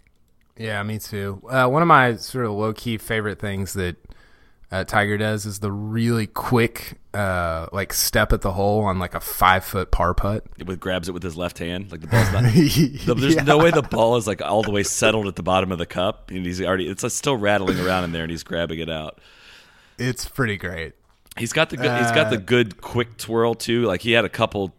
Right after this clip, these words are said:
Speaker 2: like, uh, side twirls. Like, uh, the club actually gets a little bit horizontal, and he, and he twirls
Speaker 1: Yeah.
Speaker 2: it off to the side. Like, he might poke a Marshall with one of these twirls at some point
Speaker 1: <laughs>
Speaker 2: if he really, if he really gets it going. But, uh,
Speaker 1: Is, is his,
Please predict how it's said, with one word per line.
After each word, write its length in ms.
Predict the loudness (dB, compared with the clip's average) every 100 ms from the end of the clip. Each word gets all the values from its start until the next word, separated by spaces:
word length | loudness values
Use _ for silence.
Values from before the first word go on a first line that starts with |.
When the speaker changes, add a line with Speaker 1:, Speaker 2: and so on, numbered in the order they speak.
| -10
Speaker 2:
like, 180 | -6 -4
uh, 340 | -4 -4 -6
side 520 | -6 -2 2 2 0 -2
twirls. 500 | -4 -2 -2 -6 -8
Like, 160 | -8
uh, 200 | -6 -8
the 120 | -8
club 320 | -6 0 0 0
actually 320 | -4 -4 -4
gets 260 | -4 -4 -2
a 40 |
little 180 | -2 0
bit 140 | -2
horizontal, 720 | 0 -2 0 -2 -2 -2 -6
and 100 | -6
he, 100 | -6 -8
and 100 | -8
he 60 | -6
twirls 380 | -6 -4 -2 0
Speaker 1:
Yeah. 100 | 0
Speaker 2:
it 40 | 0
off 160 | -2
to 100 | -4
the 120 | -6
side. 420 | -6 -4 -2 -4 -4
Like, 100 | -4
he 80 |
might 320 | -2 -2 -2 -4
poke 240 | -6 -6
a 60 | -6
Marshall 400 | -4 -6 -6 -8
with 160 | -8
one 120 | -8
of 40 | -8
these 160 | -10
twirls 360 | -10 -10 -8 -8
at 100 | -8
some 160 | -6 -8
point 260 | -8 -8 -8 -12 -18
Speaker 1:
<laughs> 260 | -18 -18 -8
Speaker 2:
if 120 | -4
he 100 | -2 0
really, 460 | 2 2 2 0
if 140 | 0 -2
he 80 |
really 340 | -2 0 0 0
gets 240 | -4 -6
it 60 | -6
going. 420 | -4 -2 -2 -6 -14 -20 -20 -20 _ -20 -8
But, 280 | -8 -4
uh, 260 | -2 0 -2 -6 -10 -10 -12 0
Speaker 1:
Is, 240 | 8 8 8
is 260 | 6 8
his, 340 | 8 6 4